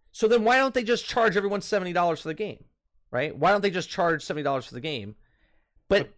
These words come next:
Speaker 2: that's, but that's, it, this is just another attempt, another option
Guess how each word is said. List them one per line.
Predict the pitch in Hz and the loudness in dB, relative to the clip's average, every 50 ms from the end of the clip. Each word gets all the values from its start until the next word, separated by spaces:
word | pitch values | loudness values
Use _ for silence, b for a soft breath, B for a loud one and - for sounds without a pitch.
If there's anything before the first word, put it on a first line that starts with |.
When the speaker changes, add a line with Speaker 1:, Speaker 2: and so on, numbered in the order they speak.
| _ | _
Speaker 2:
that's, | - 147 143 143 - - | -4 -2 -2 -4 -6 -12
but | - - 139 - | -14 -14 -12 -10
that's, | 147 147 - - 165 - _ _ _ _ | -10 -12 -12 -12 -18 -20 _ _ _ _
it, | 151 156 165 131 | -6 -6 -4 -4
this | 131 151 - - | -4 -4 -2 -4
is | 180 170 147 | -4 -4 -4
just | 143 - 147 156 160 151 - - - | -4 -4 -2 -2 -2 -4 -8 -10 -6
another | - 123 117 117 120 123 127 131 131 156 165 - | -6 -4 -4 -2 -2 -2 -2 -2 -2 -4 -4 -4
attempt, | 165 170 165 - - 151 135 127 135 147 - - - - _ _ _ _ _ _ _ - | -4 -6 -6 -6 -6 -4 -4 -4 -4 -8 -12 -20 -20 -20 _ _ _ _ _ _ _ -10
another | 120 117 120 123 135 160 - - | -6 -4 -4 -2 -2 -4 -4 -4
option | - 147 139 127 - - - 123 113 107 107 113 123 135 | -4 -4 -4 -4 -6 -8 -10 -10 -10 -8 -10 -12 -14 -16